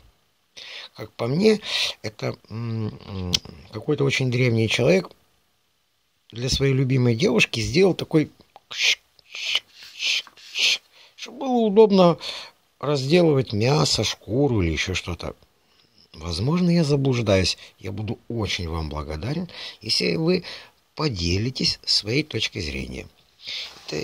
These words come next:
не реклама, Торчин продукт.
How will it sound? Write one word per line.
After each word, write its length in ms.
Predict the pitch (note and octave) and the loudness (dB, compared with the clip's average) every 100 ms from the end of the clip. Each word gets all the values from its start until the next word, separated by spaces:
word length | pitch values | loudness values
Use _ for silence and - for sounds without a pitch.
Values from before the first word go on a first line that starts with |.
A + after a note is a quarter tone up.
| - | -6
не 420 | C#3 C#3+ D3+ D#3+ | -4 -2 2 4
реклама, 840 | D3+ - F#3 F3 B2+ G#2 F2+ D2+ G1+ - - - - - - | 2 4 4 6 4 2 0 -4 -10 -14 -20 -20 -20 -20 -18
Торчин 400 | - A2+ - G2 | -10 -8 -8 -8
продукт. 440 | - A2 G2+ F2+ | -6 -4 -4 -4